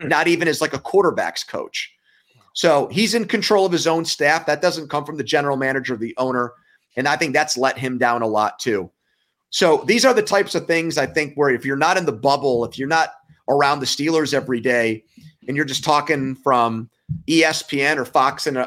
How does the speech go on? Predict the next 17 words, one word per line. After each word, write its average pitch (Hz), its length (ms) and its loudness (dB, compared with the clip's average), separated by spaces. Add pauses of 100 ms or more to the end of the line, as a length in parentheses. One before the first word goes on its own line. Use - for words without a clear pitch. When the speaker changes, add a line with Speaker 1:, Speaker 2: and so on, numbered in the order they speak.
(120)
Speaker 2:
L 131 200 2
A 151 120 4
or 160 60 0
something, 160 300 -4
or 156 40 -2
even, 170 200 0
like, 156 200 -2
you 202 100 -4
guys 147 380 0
looking 143 340 -2
in 139 300 -4 (480)
when 123 160 0
the 123 80 0
Steelers 123 380 0
play 160 240 0
the 135 100 -2
Bills, 117 580 -2